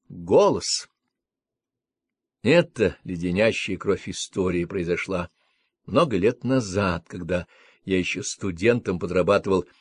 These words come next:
на скорой помощи одного из районов города Самары. Как правило, на каждой скорой любого района есть негласный, но общеизвестный список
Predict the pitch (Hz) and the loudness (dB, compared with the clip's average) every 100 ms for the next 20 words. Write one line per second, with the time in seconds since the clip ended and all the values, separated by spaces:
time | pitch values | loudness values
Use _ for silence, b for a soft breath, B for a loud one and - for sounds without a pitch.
0 | b - 95 - 98 92 90 - 175 135 | b -4 -4 -2 -2 0 -2 0 2 2
1 | - - 90 87 90 92 85 90 90 90 | -2 -2 -2 0 0 0 0 0 2 0
2 | 87 87 87 87 - 90 87 90 104 _ | -2 0 0 0 -6 -6 -6 -6 -10 _
3 | _ _ _ _ _ _ _ _ _ _ | _ _ _ _ _ _ _ _ _ _
4 | _ _ _ _ _ _ _ - 196 - | _ _ _ _ _ _ _ 2 2 4
5 | 226 240 226 208 202 180 175 202 190 160 | 6 8 8 6 6 4 4 4 4 2
6 | 185 175 - 233 214 196 175 170 160 165 | -4 -4 -6 4 6 6 4 2 0 2
7 | 160 147 143 165 151 127 139 131 - 110 | 4 4 4 4 2 4 4 2 -2 -2
8 | 104 123 196 180 147 117 107 98 - - | 0 2 2 2 -2 0 0 0 -4 -4
9 | 90 87 135 - 107 95 - 113 113 | -4 0 0 0 -4 -6 -6 -4 -4